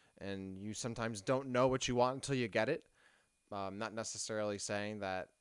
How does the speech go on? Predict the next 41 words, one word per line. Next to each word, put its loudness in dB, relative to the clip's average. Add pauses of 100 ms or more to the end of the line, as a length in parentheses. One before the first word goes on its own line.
everybody's, -4
uh, -2
wrong 2
when -2
they -2
want 0
a -4
certain -6
kind -4
of -6
game, -4
but -2
I 0
think -2
this -4
would -8
be -2
fun. 2
I 2
think 0
this -6
would -6
be -8
cool, 0
and -2
I 4
would 4
be -4
personally -2
down 0
for -2
it. 2
I 2
love 2
the -6
Paper -4
Mario 2
games. -2
I 0
love 0
Metroid. -4